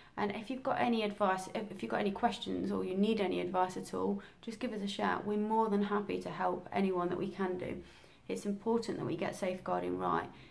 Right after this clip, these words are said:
If that takes time, that's fine. What's done is done, is in the past. It's how we move on from there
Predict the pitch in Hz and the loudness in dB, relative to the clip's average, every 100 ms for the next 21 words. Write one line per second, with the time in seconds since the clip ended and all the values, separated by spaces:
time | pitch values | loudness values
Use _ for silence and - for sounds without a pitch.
0 | - - - - - 247 - - 208 220 | -14 -4 -2 0 -2 -4 -6 -4 0 0
1 | 254 240 - - - - 101 90 - - | 0 -6 -8 -8 -4 0 0 0 -6 -12
2 | - - - - - - - - - 233 | -20 -20 -20 -20 -20 -10 -6 -4 0 2
3 | 254 226 202 214 220 196 202 196 190 196 | 2 0 2 2 0 0 0 0 -2 0
4 | 202 202 - - - - 202 196 190 185 | 0 -2 -10 -16 -10 -10 -4 -2 0 0
5 | 190 190 196 220 208 196 185 165 180 185 | 0 2 4 4 4 -2 -2 -2 -2 -4